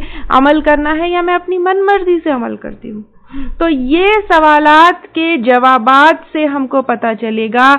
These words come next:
कि यहाँ पर अल्लाह ताला जो बोल रहे हैं ईमान, वो ईमान कितना मेरा जो है पक्का है,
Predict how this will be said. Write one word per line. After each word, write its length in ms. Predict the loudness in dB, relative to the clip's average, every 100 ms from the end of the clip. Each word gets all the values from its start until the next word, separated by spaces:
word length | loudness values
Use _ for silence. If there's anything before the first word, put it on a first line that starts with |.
| -2 -18 -16 -2
कि 100 | 2 4 4 2
यहाँ 720 | -2 0 -2 -2 2 4 2
पर 360 | 2 0 2
अल्लाह 320 | 0 -2 -2 -2
ताला 380 | -2 0 0 0
जो 160 | -2
बोल 240 | -4 -4 -4
रहे 280 | -4 -4 -2
हैं 200 | -4 -6 -8
ईमान, 640 | -6 -2 0 2 0 -4 -10 _ -8
वो 240 | 0 0 0
ईमान 540 | -4 -2 -2 0 -2 -4 -6
कितना 460 | -6 -4 -2 0 0
मेरा 320 | 0 0 0
जो 160 | -2 -4
है 160 | -6 -8
पक्का 440 | -12 -14 -12 -12
है, 180 | -8 -10